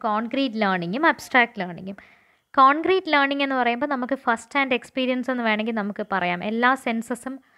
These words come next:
അവിടെ ഇൻവോൾവ് ചെയ്യുന്നു. അബ്സ്ട്രാക്റ്റ് എന്ന് പറയുമ്പോൾ അങ്ങനെയല്ല, ഒരു കോൺസെപ്റ്റ് എന്താണെന്ന് നമുക്ക്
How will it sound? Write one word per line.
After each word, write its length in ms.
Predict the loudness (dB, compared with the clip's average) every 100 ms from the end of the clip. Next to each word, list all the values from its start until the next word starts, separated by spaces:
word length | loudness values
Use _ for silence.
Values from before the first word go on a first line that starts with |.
| _ _ _ _ _
അവിടെ 220 | 2 6 6
ഇൻവോൾവ് 380 | 4 2 4 4
ചെയ്യുന്നു. 240 | 0 -4 -2 -4
അബ്സ്ട്രാക്റ്റ് 460 | -4 -2 -2 -2 -4
എന്ന് 100 | 0
പറയുമ്പോൾ 280 | 0 2 0
അങ്ങനെയല്ല, 340 | 0 0 2 2
ഒരു 60 | 2 0
കോൺസെപ്റ്റ് 440 | 0 -2 -6 -4
എന്താണെന്ന് 380 | 0 2 2 0 -2
നമുക്ക് 200 | -2